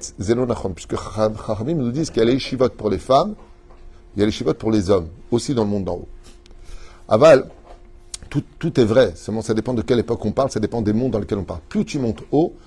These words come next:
et plus le Zachar et Nekeva, m-, masculin, féminin, en réalité ne font qu'un. C'est une seule entité qu'on appelle Adam. Et Adam, c'est Aleph, Dalet, Mem, qui sont les initiales de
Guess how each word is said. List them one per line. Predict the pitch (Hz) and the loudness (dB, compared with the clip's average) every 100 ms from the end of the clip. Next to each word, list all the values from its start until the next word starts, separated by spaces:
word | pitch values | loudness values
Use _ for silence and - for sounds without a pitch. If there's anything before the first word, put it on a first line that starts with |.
| - - - | -20 -20 -2
et | 120 | -2
plus | - 156 135 80 | 0 0 0 -2
le | 92 98 | -2 0
Zachar | 139 - 113 | 0 -2 -2
et | |
Nekeva, | 107 95 104 123 | -2 0 0 0
m-, | 104 107 110 113 - | 0 -2 -4 -4 -4
masculin, | 107 - 113 | -6 -4 -4
féminin, | 110 104 104 120 - - - - | -2 -2 -2 -2 -6 -16 -18 -6
en | 101 | 0
réalité | 113 110 135 | 2 2 0
ne | 113 | 0
font | - 101 | -4 -6
qu'un. | - 85 - - | -6 -6 -10 -20
C'est | - 110 | -6 -2
une | 120 | -2
seule | 127 113 | -2 -4
entité | 107 - 85 135 | -4 -6 -6 -6
qu'on | 104 | -4
appelle | 92 113 117 - | -2 0 -2 -4
Adam. | 98 87 78 - - - | -8 -8 -10 -14 -20 -12
Et | 95 | -6
Adam, | 92 139 170 | 2 2 2
c'est | - - | -6 0
Aleph, | 107 127 101 | 0 2 0
Dalet, | 104 95 - | 0 0 -4
Mem, | 92 135 185 - - - | -2 -2 -4 -12 -20 -12
qui | 110 | -8
sont | 120 | -4
les | 101 98 | -2 -2
initiales | 143 - 131 127 | -2 0 2 4
de | 104 117 | 6 4